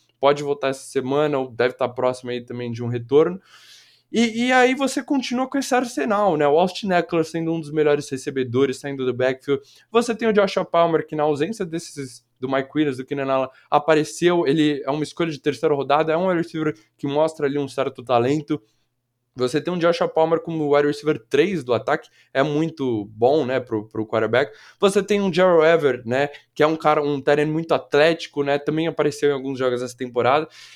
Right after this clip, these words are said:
Então, considerando aí todos os fatores da decepção que vem sendo o Herbert, né, dos matchups favoráveis aí nas próximas semanas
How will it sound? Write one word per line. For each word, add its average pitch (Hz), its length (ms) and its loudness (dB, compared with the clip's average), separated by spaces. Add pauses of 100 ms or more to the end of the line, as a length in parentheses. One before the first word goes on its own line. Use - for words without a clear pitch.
(120)
Então, 180 640 0 (380)
considerando 226 600 2
aí 202 100 2
todos 208 240 -2
os - 40 -14
fatores 170 540 0
da 123 240 2
decepção 151 640 -2
que 196 160 -6
vem 180 180 -4
sendo 175 320 -4
o 170 120 0
Herbert, 156 340 2 (220)
né, 151 180 2
dos 151 180 -4
matchups 175 400 -4
favoráveis 165 580 0
aí 156 100 -2
nas 156 160 -6
próximas 147 420 -6
semanas 160 500 -4